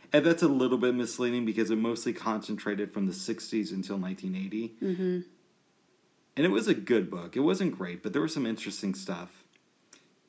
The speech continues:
Speaker 1: A couple takeaways. There was this house that Joni Mitchell bought
Speaker 2: Mm-hmm.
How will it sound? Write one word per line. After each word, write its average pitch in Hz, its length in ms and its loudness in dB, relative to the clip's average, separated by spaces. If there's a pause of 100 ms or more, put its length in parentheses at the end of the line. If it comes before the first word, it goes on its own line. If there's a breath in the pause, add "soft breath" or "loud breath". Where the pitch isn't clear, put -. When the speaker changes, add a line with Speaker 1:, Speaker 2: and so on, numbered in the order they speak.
(420)
Speaker 1:
A 117 60 2
couple 147 500 2
takeaways. 90 720 -6 (1700)
There 127 120 4
was 139 160 4
this 123 180 -4
house 120 420 -2
that 98 240 -2
Joni 113 360 0
Mitchell 90 640 -6 (800)
bought - 540 -4
Speaker 2:
Mm-hmm. 196 200 -4